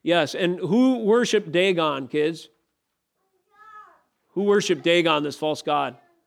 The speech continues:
The F-, that's correct, the Philistines. Okay, so here we have set up, right? We have in the same place, we have the Ark of the Covenant,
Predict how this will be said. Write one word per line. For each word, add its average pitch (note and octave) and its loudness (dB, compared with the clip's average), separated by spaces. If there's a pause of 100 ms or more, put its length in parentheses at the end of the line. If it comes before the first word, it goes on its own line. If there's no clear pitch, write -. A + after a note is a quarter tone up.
(140)
The D#3+ -4
F-, - -10 (560)
that's F3+ 0
correct, E3+ 2
the D3+ -6
Philistines. C#3+ -2 (600)
Okay, G3 2
so E3+ -2
here G3+ 4
we G#3 4
have G3 2
set G#3+ 2
up, A3 0
right? G3+ 2 (520)
We F#3 2
have F#3+ 4
in F#3+ 2
the E3+ 0
same B3+ 2
place, F#3 0 (320)
we E3+ 2
have E3+ 2
the D#3 -6
Ark A3 2
of A#3+ 2
the G#3+ -2
Covenant, F3+ 0